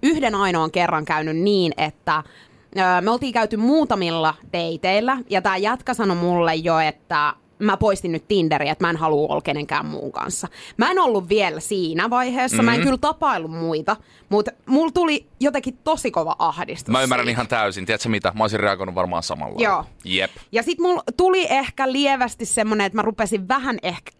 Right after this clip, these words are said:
Speaker 1: ghostaa sitä,
Speaker 2: Jep.
Speaker 1: vaikka mun mielestä ghostaaminen on kaikista pahin. Sä et voi koskaan tehdä sitä oikeesti
Speaker 2: Mm.
Speaker 1: jollekin,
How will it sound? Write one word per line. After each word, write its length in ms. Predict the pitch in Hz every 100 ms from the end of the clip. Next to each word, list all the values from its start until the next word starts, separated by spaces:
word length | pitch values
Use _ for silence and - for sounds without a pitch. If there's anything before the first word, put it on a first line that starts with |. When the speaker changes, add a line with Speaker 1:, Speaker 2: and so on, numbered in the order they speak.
| 214
Speaker 1:
ghostaa 680 | 240 262 269 - 277 277
sitä, 340 | 285 - 285 294
Speaker 2:
Jep. 60 | 202
Speaker 1:
vaikka 280 | 254 - 262
mun 120 | 269
mielestä 280 | 262 240 -
ghostaaminen 720 | 277 311 - 254 233 220 208
on 200 | 208 226 220
kaikista 520 | 269 269 233 240 -
pahin. 360 | 220 185 165 160 - -
Sä 140 | -
et 100 | 233
voi 100 | 247 247
koskaan 440 | 254 240 - 165
tehdä 220 | 151 151 151
sitä 300 | - 156 156
oikeesti 500 | 165 156 156 175 -
Speaker 2:
Mm. 80 |
Speaker 1:
jollekin, 460 | - 156 160 - 180